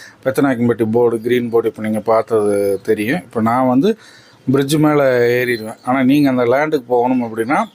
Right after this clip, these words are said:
இந்த இடத்துல இருந்து ஸ்லிப் ரோட்ல நீங்க கட்டாயி கீழே இறங்கி போனீங்கன்னா, பெத்தநாயக்கன்பட்டி பஸ் ஸ்டாப். முதல்லயே ஒரு லெஃப்ட் திரும்ப, அதுக்குள்ள போனீங்கன்னா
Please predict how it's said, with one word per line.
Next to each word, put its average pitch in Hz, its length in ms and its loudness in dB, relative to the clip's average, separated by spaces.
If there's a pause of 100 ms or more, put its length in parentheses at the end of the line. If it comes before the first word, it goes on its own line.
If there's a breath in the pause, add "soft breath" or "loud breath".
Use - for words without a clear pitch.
(800 loud breath)
இந்த 127 200 2
இடத்துல 131 240 -2
இருந்து 156 200 2
ஸ்லிப் 170 340 -2
ரோட்ல 156 360 2
நீங்க 120 360 0
கட்டாயி 131 300 -2
கீழே 160 340 0
இறங்கி 135 220 2
போனீங்கன்னா, 113 480 -2
பெத்தநாயக்கன்பட்டி 139 760 -2
பஸ் 101 140 0
ஸ்டாப். 110 280 -2 (180)
முதல்லயே 151 340 2
ஒரு 135 220 2
லெஃப்ட் 139 320 0
திரும்ப, 156 360 2
அதுக்குள்ள 160 220 0
போனீங்கன்னா 143 360 2